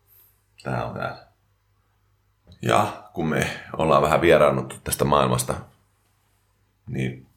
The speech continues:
meillä unohtunut nämä keinot, millä tavalla niistä päästään, päästään niinku eroon. Ja tulee sitä kremppaa tai,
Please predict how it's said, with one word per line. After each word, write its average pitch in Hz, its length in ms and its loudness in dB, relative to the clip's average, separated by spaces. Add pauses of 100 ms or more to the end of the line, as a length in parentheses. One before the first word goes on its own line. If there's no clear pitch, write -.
(220)
meillä 67 480 -6 (1040)
unohtunut 80 460 0
nämä 65 120 0
keinot, - 540 -4
millä - 200 -12
tavalla 62 320 -6
niistä - 220 -16
päästään, - 520 -12 (720)
päästään - 480 -12
niinku - 300 -18 (280)
eroon. - 380 -6 (340)
Ja - 260 -2 (1400)
tulee 80 200 6
sitä 73 180 -2
kremppaa 76 560 0
tai, 64 260 2